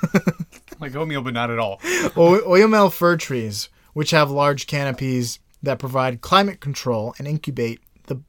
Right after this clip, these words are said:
Speaker 2: the, uh, insects. Also, they live in, they, they hibernate in cool mountain areas, so the, the cooler air slows down their metabolism. So they basically enjoy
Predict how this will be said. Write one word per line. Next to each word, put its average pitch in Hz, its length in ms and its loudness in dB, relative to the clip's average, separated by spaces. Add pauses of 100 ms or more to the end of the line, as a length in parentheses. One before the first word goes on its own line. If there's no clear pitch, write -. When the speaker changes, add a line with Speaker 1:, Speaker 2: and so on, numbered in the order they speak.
(160)
Speaker 2:
the, 135 200 -6
uh, 123 440 -8
insects. - 480 -10 (540)
Also, 165 300 4
they 147 100 2
live 139 260 0
in, 131 280 -4 (100)
they, 143 340 0
they 131 160 -2
hibernate 135 360 0
in 123 140 -4
cool 151 260 -2
mountain 139 480 -2 (360)
areas, 175 460 0
so - 320 -4
the, 117 320 -4 (320)
the 120 480 -2
cooler 165 400 2
air 143 320 0
slows 131 380 -2
down 127 200 -2
their 120 100 -2
metabolism. 127 760 -4 (640)
So 170 180 0
they 180 180 4
basically 175 520 2
enjoy 139 680 0